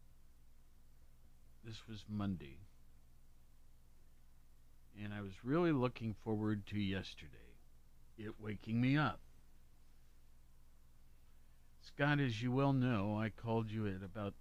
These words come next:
ten after ten, or ten after nine, in a very sleepy <laughs> voice.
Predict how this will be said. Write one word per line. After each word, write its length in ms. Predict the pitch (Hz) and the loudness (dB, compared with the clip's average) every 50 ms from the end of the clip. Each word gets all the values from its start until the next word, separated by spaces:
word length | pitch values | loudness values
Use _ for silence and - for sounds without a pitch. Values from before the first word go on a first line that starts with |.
| - - - | -12 -8 -4
ten 120 | 127 123 | -2 0
after 440 | 120 117 113 107 98 - - 85 85 - - - | 0 2 0 0 -2 -6 -10 -14 -14 -16 -14 -10
ten, 180 | - 107 90 76 67 71 78 - - 107 | -8 -6 -6 -6 -8 -12 -16 -16 -10 -6
or 100 | 110 107 | -4 -4
ten 280 | 101 - - 131 143 139 | -4 -2 -2 0 0 2
after 260 | 123 117 - - - | 0 0 -2 -6 -8
nine, 300 | 92 95 98 101 95 87 78 - - - - - - - - - - - - - - - - - - - - - - - - - - - - - - - - - - - - - - - - - - - - - - - - - - - | -6 -6 -4 -4 -4 -6 -8 -10 -14 -18 -20 -20 -20 -20 -20 -20 -20 -20 -20 -20 -20 -20 -20 -20 -20 -20 -20 -20 -20 -20 -20 -20 -20 -20 -20 -20 -20 -20 -20 -20 -20 -20 -20 -20 -20 -20 -20 -20 -20 -20 -20 -20 -20 -20 -20 -20 -18 -10
in 160 | 120 113 110 | -4 -2 0
a 80 | 113 110 | 0 0
very 380 | 107 104 123 127 135 135 139 131 | 0 0 2 4 6 6 4 4
sleepy 520 | 131 - - - 127 120 117 - - 117 | 2 -2 0 2 2 2 2 2 0 0
<laughs> 0 | |
voice. 680 | 117 113 - 98 95 - - - - - - - - - | 2 4 4 4 4 2 0 -2 -2 0 0 0 0 0